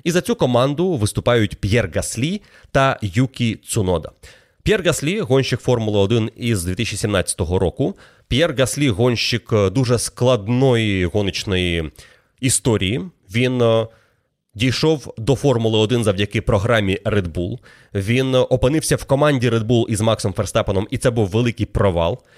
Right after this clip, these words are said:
Він повернувся в команду, тоді вона ще називалася Торо Россо, і знову почав їздити так швидко, як, е, і раніше, за що його і взяли в Red Bull.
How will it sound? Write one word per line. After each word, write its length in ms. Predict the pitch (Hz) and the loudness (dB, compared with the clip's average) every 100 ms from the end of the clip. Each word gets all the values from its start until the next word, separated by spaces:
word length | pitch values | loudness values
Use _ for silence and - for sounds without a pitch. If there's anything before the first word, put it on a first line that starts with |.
| - - 131 | -20 -14 -4
Він 160 | 147 | -2
повернувся 480 | 151 143 147 185 156 | 2 2 2 2 2
в 80 | - | 0
команду, 680 | 131 131 123 95 92 78 71 _ _ _ _ | 0 2 2 0 0 -2 -6 _ _ _ _
тоді 200 | 120 110 | 0 2
вона 180 | 98 90 | 0 0
ще 120 | - | -2
називалася 640 | 90 98 95 80 - 85 76 _ _ - | -2 0 0 -2 -4 -4 -6 _ _ -2
Торо 200 | 98 90 | 0 2
Россо, 400 | 95 - 78 - _ | 0 -2 -6 -8 _
і 300 | 143 139 127 | 0 2 0
знову 320 | 104 151 151 | 2 4 4
почав 320 | 113 104 107 85 | 2 2 0 -2
їздити 460 | 104 117 101 101 90 | -2 -2 0 0 0
так 180 | 101 - | -4 -4
швидко, 720 | 117 120 - 101 85 80 62 - | 0 0 0 0 2 0 -4 -10
як, 380 | 98 107 - - | -2 -2 -2 -2
е, 220 | 98 90 - | 0 0 0
і 100 | 120 | 0
раніше, 460 | 104 98 131 - | 2 0 0 0
за 80 | 117 | -2
що 160 | 95 120 | 0 2
його 240 | 117 117 | 2 0
і 100 | 139 | 0
взяли 320 | 110 120 120 92 | 0 2 2 0
в 80 | |
Red 160 | 98 87 | 0 -4
Bull. 260 | 76 120 | -4 -6